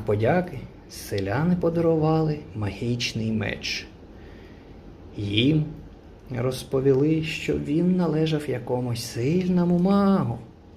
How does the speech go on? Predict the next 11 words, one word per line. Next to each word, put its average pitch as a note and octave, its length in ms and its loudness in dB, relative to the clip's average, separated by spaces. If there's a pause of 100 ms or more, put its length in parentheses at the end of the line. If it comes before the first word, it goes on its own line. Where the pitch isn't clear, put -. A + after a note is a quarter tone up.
(640)
Ніндзяго G#2 560 -2
подякували D3+ 920 0 (280)
і G#2 80 -4
вирушили D3 840 0
назад A2 640 -2
до G#2+ 100 -2
храму. F2+ 540 -4 (1040)
Коли A2 380 4
вони C3 260 2
дісталися C3+ 800 -2
його, C3 480 0